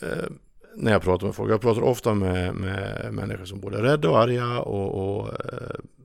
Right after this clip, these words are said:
oroliga för hur det här ska gå. Alltså, "Men du har ju inte råd att hyra." Nej, men du ska betala hyran. Du måste betala hyran, för att, eh, du förverkar din hyresrätt, du förlorar din hyresrätt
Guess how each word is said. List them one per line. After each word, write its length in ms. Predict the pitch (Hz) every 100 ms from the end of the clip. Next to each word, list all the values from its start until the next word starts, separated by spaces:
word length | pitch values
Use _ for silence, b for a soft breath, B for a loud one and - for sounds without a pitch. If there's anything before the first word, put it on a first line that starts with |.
| - - -
oroliga 600 | 107 107 104 95 101 104
för 440 | - 90 95 95 - _
hur 160 | - 98
det 60 |
här 100 | 98
ska 140 | 95 98
gå. 200 | 92 92 b b b b b b b b b b b b _ _ _ _ _ _ _ _
Alltså, 160 | 113 127
"Men 200 | 135 131
du 120 | 143
har 140 | 127 139
ju 60 |
inte 140 | 127 123
råd 160 | 120
att 60 | 110
hyra." 180 | 120 113
Nej, 140 | 123
men 120 | 139
du 60 | 127
ska 160 | 120 131
betala 320 | 117 98 95
hyran. 300 | 90 95 - _ - _ _ _ _ _ _
Du 140 | 127 127
måste 420 | 120 123 - 123
betala 360 | 110 - 101
hyran, 300 | 92 92 -
för 120 | - 101
att, 240 | 110 - _ _ _
eh, 360 | - - - -
du 120 | 117
förverkar 420 | 113 127 127 -
din 120 | 110
hyresrätt, 460 | 104 117 123 104 104
du 80 | 95
förlorar 300 | 113 123 104
din 100 | 98
hyresrätt 560 | 110 107 - 98 -